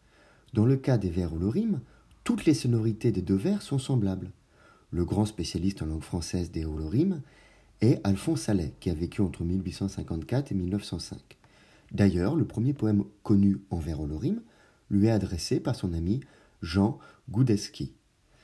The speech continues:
Voici le poème. Invitation, en mille huit cent quatre-vingt-douze. Je t'attends samedi, car Alphonse Allais, car. Allons, bravo, Longel, arrive, oh, la campagne. Allons, bravo, Longel arrive au lac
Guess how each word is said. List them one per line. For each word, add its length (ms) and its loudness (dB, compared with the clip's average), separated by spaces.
Voici 360 0
le 60 -4
poème. 400 -6
Invitation, 680 0
en 80 -4
mille 200 -6
huit 80 -6
cent 160 -6
quatre-vingt-douze. 760 -12
Je 140 0
t'attends 340 0
samedi, 520 0
car 220 -6
Alphonse 580 -4
Allais, 420 -2
car. 480 -6
Allons, 280 2
bravo, 380 0
Longel, 560 -2
arrive, 440 2
oh, 380 4
la 120 -2
campagne. 600 -4
Allons, 300 4
bravo, 600 0
Longel 380 0
arrive 300 0
au 40 -2
lac 280 0